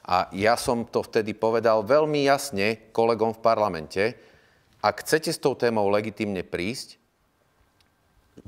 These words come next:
kto si myslíte, že vymyslel ten, ten procedurálny návrh, že sa o Kotlebovi nebude hlasovať? Ja som povedal, buď ho dajte vy, alebo ho dám ja. A nakoniec sa ho chytil pán poslanec Blanár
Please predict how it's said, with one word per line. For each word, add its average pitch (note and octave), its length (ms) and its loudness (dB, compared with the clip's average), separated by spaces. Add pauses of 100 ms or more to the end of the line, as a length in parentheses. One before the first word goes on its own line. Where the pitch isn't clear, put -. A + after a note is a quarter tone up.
kto F#2 160 -4
si A2+ 160 -6
myslíte, F#2 320 -8
že E2+ 80 -6
vymyslel E2 480 -6
ten, E2+ 240 -8
ten F2 180 -6
procedurálny E2+ 640 -6
návrh, D#2+ 380 -6
že E2 80 -10
sa E2 240 -8
o D#2+ 160 -6
Kotlebovi D#2+ 560 -8
nebude D2+ 320 -10
hlasovať? D2+ 560 -8 (560)
Ja - 160 -8
som F#2 160 -8
povedal, F2+ 320 0
buď G2 160 -6
ho A#2 100 0
dajte G2 300 -2
vy, E2+ 240 -8 (320)
alebo F2 240 -4
ho F2+ 80 -4
dám F2 180 -2
ja. E2+ 220 -4 (400)
A - 80 -16
nakoniec F2+ 400 -8
sa G2 80 -4
ho E2+ 80 -4
chytil F2 260 -12
pán F2 220 -8
poslanec E2+ 320 -10
Blanár E2 500 -2